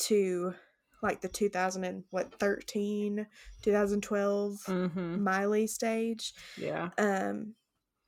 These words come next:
Speaker 1: 'cause that was, like, the first time that it, I, I mean, I know there was others before that, but that was, like, a very bold statement.
Speaker 2: Mm-hmm.
Speaker 1: And, um,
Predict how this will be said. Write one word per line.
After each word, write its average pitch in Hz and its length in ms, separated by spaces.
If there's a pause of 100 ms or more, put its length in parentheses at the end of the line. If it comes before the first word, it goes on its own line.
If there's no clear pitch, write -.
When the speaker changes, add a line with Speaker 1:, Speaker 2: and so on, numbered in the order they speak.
(160)
Speaker 1:
'cause 214 180
that 202 200
was, 208 160
like, 185 180
the 185 120
first 185 320
time 185 260
that 185 120
it, - 200
I, 196 160 (560)
I - 60
mean, 214 160
I 202 80
know 208 120
there 196 140
was 180 280
others 185 340
before 196 340
that, 180 320
but - 120
that 180 200
was, 185 160
like, - 360
a 196 60
very 185 400 (160)
bold 185 360
statement. - 560
Speaker 2:
Mm-hmm. 170 440 (800)
Speaker 1:
And, 202 520 (120)
um, 190 520